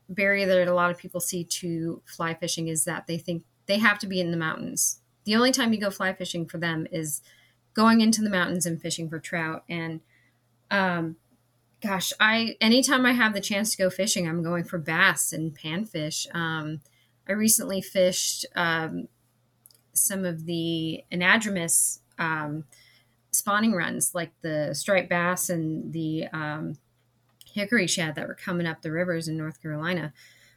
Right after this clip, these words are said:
um, with a fly rod. And it's so much fun. You don't have to go very far to go fly fishing.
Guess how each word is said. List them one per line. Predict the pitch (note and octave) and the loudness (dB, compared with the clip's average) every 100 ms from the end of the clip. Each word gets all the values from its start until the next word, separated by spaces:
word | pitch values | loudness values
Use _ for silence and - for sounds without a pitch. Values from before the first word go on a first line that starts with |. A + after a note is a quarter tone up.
| _ - | _ -2
um, | F#3 E3+ | 0 2
with | F3 | -2
a | - | -2
fly | C#4 D#4+ | 2 4
rod. | G#3+ - - | 4 0 -2
And | G3+ G#3 | 2 4
it's | A3+ - - - _ - | 2 2 0 -4 _ -2
so | - - E4 | 0 2 4
much | D4+ C4 - | 4 2 0
fun. | D4 C4+ F#3 | 2 2 2
You | F3+ | 0
don't | A#3+ - | 0 0
have | A#3+ B3+ | -2 -2
to | - | -2
go | F#3+ G3 | 0 0
very | F3+ E3 E3 | 0 0 0
far | D3+ F#3 E3 D3+ | -4 -2 -2 -2
to | - - | -8 -6
go | D#3+ | -6
fly | - - | -4 -8
fishing. | C#3+ - - F#3 | -6 -10 -12 -16